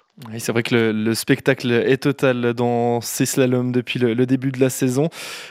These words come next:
Et justement, du spectacle, il devrait y en avoir encore, euh, la semaine prochaine, enfin en fin de semaine plutôt, avec un week-end mythique qui attend les skieurs suisses,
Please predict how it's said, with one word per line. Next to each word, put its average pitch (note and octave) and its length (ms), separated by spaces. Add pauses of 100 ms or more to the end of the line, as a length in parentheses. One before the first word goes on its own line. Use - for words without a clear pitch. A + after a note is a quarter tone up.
(120)
Et C3 80
justement, D3+ 460
du C#3+ 100
spectacle, - 500
il C3+ 80
devrait C3 240
y C3 40
en B2+ 80
avoir B2 260
encore, B2 380
euh, A2 280
la B2 160
semaine C3+ 300
prochaine, C3+ 540
enfin B2 240
en A2+ 40
fin D3 160
de D3 120
semaine B2+ 340
plutôt, C3 400
avec B2 320
un B2 80
week-end B2+ 300
mythique C3 560
qui C#3 120
attend C3 200
les B2+ 100
skieurs B2 340
suisses, - 380